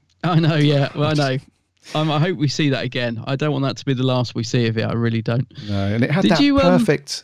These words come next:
Speaker 2: it had that perfect look about it as well, because one thing we've said about Jodie's, uh, tardis interior is that it's always too dark,
Speaker 1: Mm.
Speaker 2: which, which we get, you know, that's the design they're going for.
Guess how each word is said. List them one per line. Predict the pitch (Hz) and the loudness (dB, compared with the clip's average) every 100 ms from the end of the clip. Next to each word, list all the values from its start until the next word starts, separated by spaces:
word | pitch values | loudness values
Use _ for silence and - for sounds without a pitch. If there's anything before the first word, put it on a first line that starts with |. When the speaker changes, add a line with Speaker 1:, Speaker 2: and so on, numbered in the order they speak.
| - | -8
Speaker 2:
it | 147 | -8
had | 143 | -4
that | 143 143 | -6 -4
perfect | - 151 180 156 156 160 - | -4 0 0 0 -2 -6 0
look | 135 143 | 2 4
about | 127 104 101 | 2 0 -2
it | 113 | -4
as | 113 127 | -4 0
well, | 107 101 | 0 0
because | 113 123 101 - - - | 0 -2 -2 -12 -20 -8
one | 127 147 | 2 4
thing | 143 151 | 4 4
we've | 139 | 4
said | - 127 | 2 0
about | 117 113 - | 2 0 2
Jodie's, | 127 123 113 98 - _ _ - | 4 4 4 0 -4 _ _ -6
uh, | 101 104 - _ | -4 -4 -8 _
tardis | - - 110 101 - | -8 0 0 0 -2
interior | 104 123 110 95 92 _ - _ _ _ | -2 0 0 -2 -6 _ -20 _ _ _
is | 131 | -2
that | 127 127 | 2 0
it's | - | 2
always | 151 151 131 123 | 0 2 0 -2
too | - 143 117 | -2 -2 0
dark, | 123 117 92 - - - _ _ _ _ _ _ _ _ _ _ _ - | 2 2 0 -4 -16 -20 _ _ _ _ _ _ _ _ _ _ _ -8
Speaker 1:
Mm. | 123 | -2
Speaker 2:
which, | 143 | 0
which | 160 143 | 2 4
we | 160 | 4
get, | 139 117 135 | 6 4 4
you | 113 | 4
know, | 104 | 4
that's | 127 - | 2 0
the | - | -2
design | 117 110 117 104 | 2 4 4 4
they're | 101 | 2
going | 107 92 92 | 0 0 -4
for. | - 95 | -6 -8